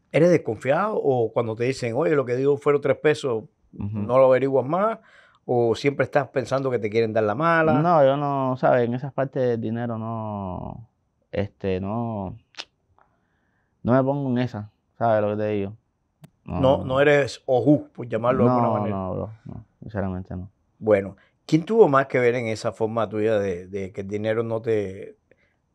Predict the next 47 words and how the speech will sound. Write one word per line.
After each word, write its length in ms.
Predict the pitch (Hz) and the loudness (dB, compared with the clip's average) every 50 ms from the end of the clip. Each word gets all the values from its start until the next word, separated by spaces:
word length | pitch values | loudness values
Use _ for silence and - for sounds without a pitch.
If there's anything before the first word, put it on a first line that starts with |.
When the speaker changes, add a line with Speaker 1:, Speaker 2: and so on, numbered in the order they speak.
| _ _ | _ _
Speaker 1:
no 180 | - 110 107 110 | -6 -4 -4 -2
te 520 | 110 127 120 117 113 110 107 104 101 95 | 0 2 4 4 4 4 2 2 0 -4
saque 360 | - - 113 113 110 117 117 | -2 -2 -2 -2 0 0 2
de, 400 | 117 110 104 98 95 92 90 - - _ | 2 2 0 -2 -4 -6 -10 -16 -16 _
de 120 | - 107 | -10 -10
tu 120 | - 120 113 | -10 -10 -12
zona, 640 | - - 117 113 120 123 117 113 110 104 98 98 95 - _ | -6 -2 -2 0 0 0 0 -2 -2 -4 -6 -8 -10 -10 _
tu 100 | - 123 | -10 -6
mamá 480 | 117 110 110 120 139 175 220 247 - _ _ _ _ _ _ _ _ | -6 -6 -4 -4 -4 -6 -6 -8 -14 _ _ _ _ _ _ _ _
o 120 | - 131 127 | -2 -2 0
tu 100 | 120 127 | 0 2
papá? 320 | 123 123 113 120 110 101 | 2 4 4 4 2 2
Porque 320 | 95 110 101 98 - 117 113 | 0 -4 -8 -4 -4 -2 -2
buscando 340 | 117 113 - 139 147 185 226 | -2 -2 -2 -2 -2 -2 -2
información, 460 | 214 254 247 254 226 - 185 180 165 | -6 -4 -4 -4 -4 -4 -4 -4 -2
creo 240 | 165 170 147 143 139 | 0 2 2 4 6
que 180 | 156 151 143 | 6 6 4
tu 140 | 131 123 127 | 4 2 0
papá, 500 | 131 127 113 127 127 127 135 143 160 - - | -2 2 4 4 4 6 4 4 2 0 -2
eh, 360 | 147 127 117 113 110 98 110 113 98 95 - _ | 0 0 2 0 0 -2 -6 -10 -14 -16 -16 _
eh, 360 | - 113 113 110 107 107 113 - | -6 -4 -2 -2 -2 -2 -4 -2
era 160 | 120 113 117 | -2 -2 -2
chofer 260 | - 139 110 - - | -2 -4 -6 -4 -2
de 60 | 143 | -2
guagua 360 | 156 160 151 - 117 - 147 117 | 2 4 4 4 4 2 0 -4
Speaker 2:
Ujú. 260 | 101 113 107 101 107 - _ | -4 -6 -6 -8 -8 -10 _
Speaker 1:
y 160 | - 156 135 | -6 -4 -4
creo 220 | 127 - 139 131 135 | -2 2 4 4 4
que 80 | 147 | 4
tu 100 | 151 135 | 0 -2
mamá 220 | 131 123 117 117 120 | -2 -2 -2 -2 0
trabajaba 280 | 131 127 117 113 113 | 0 2 2 2 0
en 60 | 113 117 | -2 -2
una 140 | 117 107 | -4 -8
farmacia. 480 | - - 104 107 110 95 90 - - _ | -8 -8 -10 -10 -10 -12 -16 -18 -20 _
Speaker 2:
Ujú. 320 | - - 95 98 104 90 98 113 - - _ | -8 -8 -6 -4 -4 -6 -8 -10 -16 -20 _
Speaker 1:
Si 120 | _ - 110 | _ -20 -4
estoy 160 | - 120 113 | 0 0 0
equivocado. 560 | 117 120 113 107 104 104 107 101 98 95 - _ - - _ _ _ _ _ | 2 0 -2 0 0 0 0 0 -2 -6 -10 _ -20 -20 _ _ _ _ _
Eh, 440 | - 127 123 120 117 117 117 120 113 - | -4 -2 0 0 0 -2 -4 -6 -8 -6
¿cuál 240 | - - 156 196 208 | 2 4 4 4 4
de 100 | 214 196 | 0 -2
los 140 | 175 135 120 | 0 -2 0
dos 240 | 127 131 127 113 | -2 -2 -2 -2
siempre 280 | - - 143 131 127 127 | -2 -4 -4 -2 -2 -4
luchó 320 | 120 117 117 - - 120 120 | -4 -4 -6 -6 -8 -6 -4
más 200 | 117 117 113 | -2 -2 -2